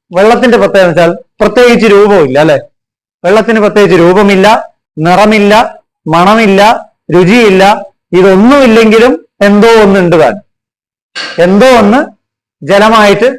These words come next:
നിലനിൽക്കുന്നുണ്ട്. പിന്നെ ജലത്തിന്റെ മറ്റൊരു പ്രത്യേകത, അതൊരു സെക്കൻഡ് പോലും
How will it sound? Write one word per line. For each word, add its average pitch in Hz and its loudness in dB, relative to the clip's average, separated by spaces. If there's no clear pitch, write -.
നിലനിൽക്കുന്നുണ്ട്. 165 -2
പിന്നെ 254 0
ജലത്തിന്റെ 226 0
മറ്റൊരു 208 -2
പ്രത്യേകത, 185 0
അതൊരു 196 2
സെക്കൻഡ് 202 -2
പോലും 185 0